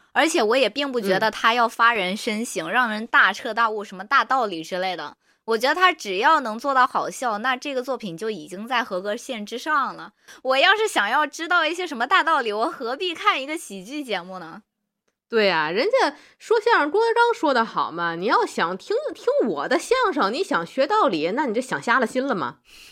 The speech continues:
Speaker 2: 而且这喜剧，你说纯好笑不容易的。
Speaker 1: 对。
Speaker 2: 让观众轻松的、完全什么压力都没有的笑出来，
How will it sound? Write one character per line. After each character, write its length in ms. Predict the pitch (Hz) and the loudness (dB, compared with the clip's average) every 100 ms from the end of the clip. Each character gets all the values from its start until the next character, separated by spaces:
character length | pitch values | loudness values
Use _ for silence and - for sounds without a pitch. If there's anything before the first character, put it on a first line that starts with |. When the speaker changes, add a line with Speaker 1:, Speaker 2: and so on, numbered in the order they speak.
| - - _ - | -20 -20 _ -6
Speaker 2:
而 120 | 311 | -2
且 160 | 320 220 | 0 0
这 140 | 330 | -2
喜 280 | - 160 156 | -4 -4 -4
剧， 300 | 220 277 190 | 0 2 2
你 100 | 165 | 0
说 240 | - 269 | 0 0
纯 320 | 285 - 202 | 0 -2 -2
好 220 | 202 190 139 | 0 0 -2
笑 460 | - 214 147 - _ _ _ | 0 2 2 -2 _ _ _
不 160 | 262 | -2
容 200 | 180 135 | -2 -2
易 140 | 147 147 | -6 -6
的。 280 | 95 - - _ _ _ | -8 -12 -18 _ _ _
Speaker 1:
对。 560 | 208 196 165 147 90 220 _ _ | -6 -4 -4 -8 -14 -20 _ _
Speaker 2:
让 260 | 254 247 226 | 0 2 4
观 240 | 262 262 | 2 2
众 200 | 247 196 | -2 -4
轻 320 | - - 285 | -4 -4 -4
松 320 | 277 226 226 | -2 -2 -2
的、 220 | 202 143 135 | 0 0 2
完 220 | 175 262 | -2 -2
全 240 | 240 196 | -2 -2
什 220 | 226 214 | -4 -6
么 120 | 185 226 | -4 0
压 180 | 220 | 2
力 160 | 226 196 | 2 0
都 120 | 202 | -2
没 240 | 202 185 196 | -2 -2 -2
有 220 | 139 80 | -4 -6
的 140 | 147 | -8
笑 320 | - 294 226 | -2 2 2
出 180 | 185 170 | 0 -4
来， 340 | 151 101 120 | -4 -2 -4